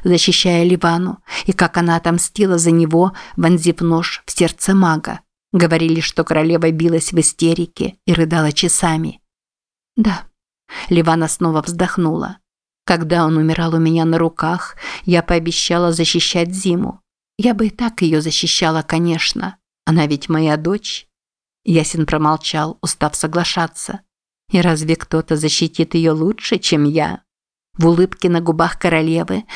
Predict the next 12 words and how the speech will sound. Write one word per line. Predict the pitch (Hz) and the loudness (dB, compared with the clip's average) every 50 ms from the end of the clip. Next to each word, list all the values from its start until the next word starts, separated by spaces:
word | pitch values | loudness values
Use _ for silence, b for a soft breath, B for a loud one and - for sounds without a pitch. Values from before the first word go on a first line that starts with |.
| B B B | B B B
была | - 175 175 170 175 175 | 2 2 2 2 2 0
и | 170 | 0
доля | 165 165 165 160 165 | 0 0 0 0 2
насмешки. | 165 175 185 - - 226 208 175 151 - - - - - - 190 - _ _ _ _ _ _ _ _ - | 0 0 0 0 2 2 2 0 0 -4 -6 -8 -10 -10 -10 -10 -12 _ _ _ _ _ _ _ _ -2
«Зима | 233 190 165 196 180 175 180 170 | 0 2 2 2 2 2 0 -2
сама | - - 190 175 175 190 220 | -2 -2 -2 0 0 0 0
попросила | - - - - 170 165 - - - 165 165 160 | 0 -2 -2 -2 -2 -4 -2 0 0 2 2 2
назначить | 165 165 165 160 160 156 151 160 - - 175 165 - | 2 0 0 0 0 0 -2 -2 -2 -2 -2 -4 -2
тебя | - - 160 151 147 147 147 147 147 - - - | -2 -2 -2 0 0 0 0 0 -2 -4 -4 -2
ее | 175 160 156 151 | 0 2 2 2
личным | 156 151 143 - - - 165 160 | 2 0 0 -2 -2 0 0 0
охранником. | 170 165 - - - 202 180 156 165 175 - - - - - 190 190 - | 0 0 -2 -2 -2 -2 0 0 -2 -4 -6 -8 -8 -8 -6 -8 -8 -10